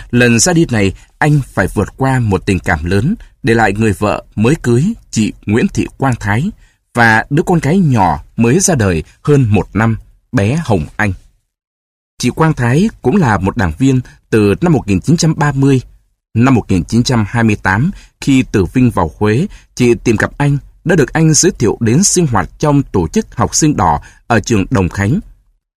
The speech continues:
Hai người kết hôn năm một nghìn chín trăm ba mươi lăm, khi Quang Thái tròn hai mươi tuổi và Võ Nguyên Giáp hai mươi bốn tuổi. Một buổi chiều thứ Sáu,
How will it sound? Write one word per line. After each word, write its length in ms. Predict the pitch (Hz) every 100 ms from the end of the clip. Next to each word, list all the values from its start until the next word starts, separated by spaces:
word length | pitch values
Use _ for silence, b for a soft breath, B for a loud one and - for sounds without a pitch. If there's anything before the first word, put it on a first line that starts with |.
| -
Hai 180 | 135 120
người 260 | 107 92 80
kết 260 | - -
hôn 340 | 131 120 110 120
năm 100 | 131
một 160 | 95
nghìn 120 | 92 82
chín 200 | - 139
trăm 220 | 135 127
ba 120 | 113
mươi 140 | 117 113
lăm, 200 | 113 107 b b _
khi 200 | - 120
Quang 220 | - 117
Thái 360 | 98 104 117 196 -
tròn 260 | 104 82
hai 160 | 73 135
mươi 120 | 131 -
tuổi 240 | 92 78 b b _
và 280 | 117 107 101 -
Võ 100 | 117
Nguyên 220 | 202 170
Giáp 220 | - 226 - _ -
hai 220 | 139 135
mươi 120 | 123
bốn 180 | 110 175
tuổi. 260 | 107 82 - _ _ _ _ _ _ _ _ _ _ _ _
Một 180 | 127 123
buổi 220 | 117 101 -
chiều 280 | 110 98
thứ 160 | 90 139
Sáu, 280 | 156 117